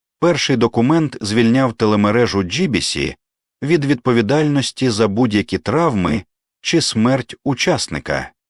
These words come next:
Другий підтверджував, що він добровільно вступає в гру відповідно до акта про добровільне самогубство.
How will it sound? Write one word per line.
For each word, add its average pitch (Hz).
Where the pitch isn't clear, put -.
Другий 147
підтверджував, 87
що -
він 165
добровільно 135
вступає 123
в 98
гру 135
відповідно 104
до 92
акта 139
про 156
добровільне 113
самогубство. 85